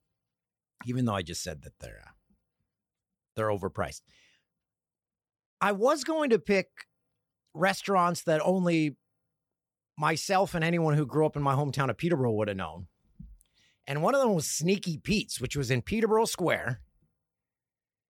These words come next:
And Sneaky Pete was a gold miner. And I just loved the name.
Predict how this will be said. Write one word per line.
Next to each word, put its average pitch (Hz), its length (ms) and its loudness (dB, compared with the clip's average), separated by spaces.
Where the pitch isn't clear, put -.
And 113 180 -6
Sneaky 226 480 -2
Pete 190 360 -2
was 143 200 -2
a 127 100 0
gold 160 440 0
miner. 107 500 -2
And 139 80 -2
I 180 40 2
just 175 220 -2
loved 147 400 0
the 127 80 -4
name. 139 360 -2